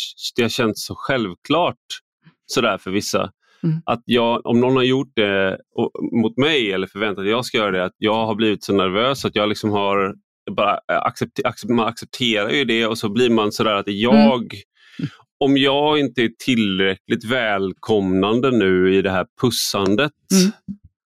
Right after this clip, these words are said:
Speaker 1: då är det jag som är liksom kränkande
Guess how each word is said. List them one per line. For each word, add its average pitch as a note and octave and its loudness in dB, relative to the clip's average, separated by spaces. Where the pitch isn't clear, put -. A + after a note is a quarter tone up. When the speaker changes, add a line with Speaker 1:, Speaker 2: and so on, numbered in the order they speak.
Speaker 1:
då A2+ 4
är C#3 2
det D3+ 2
jag E3 0
som D3+ 2
är F#2+ 2
liksom F2+ -2
kränkande F#2 -4